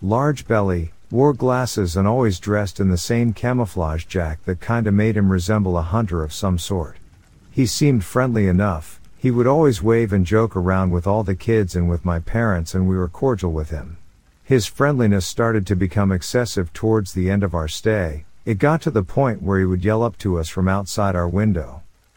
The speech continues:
We would call back to him and laugh with him, make light of the situation. But it became uneasy for us when he kept doing it, night after night, patrolling the parking lot.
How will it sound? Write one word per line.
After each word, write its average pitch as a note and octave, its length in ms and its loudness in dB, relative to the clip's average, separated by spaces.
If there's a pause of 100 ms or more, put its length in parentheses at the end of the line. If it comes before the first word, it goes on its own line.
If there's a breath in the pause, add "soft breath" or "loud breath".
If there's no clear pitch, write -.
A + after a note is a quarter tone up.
(180)
We C#3 120 4
would B2+ 180 4
call C3+ 260 0
back A2+ 300 -2
to F#2 160 2
him F2 140 2
and F2 120 2
laugh G#2 300 0
with E2+ 140 -2
him, D2+ 240 -10 (260)
make C3+ 300 2
light A#2+ 240 0
of F#2+ 100 -2
the F#2 80 -4
situation. F#2 760 -4 (680)
But B2 100 4
it A#2+ 140 0
became B2 420 2
uneasy A2 480 2
for G2 260 0
us F#2+ 200 -4
when F#2+ 120 0
he F#2 120 2
kept F#2 280 -4
doing A2 320 2
it, C#2 160 -10 (220)
night C3+ 240 0
after A2 300 0
night, G2 400 0 (180)
patrolling C3+ 540 2
the F#2 100 2
parking F#2+ 480 0
lot. F2+ 300 -2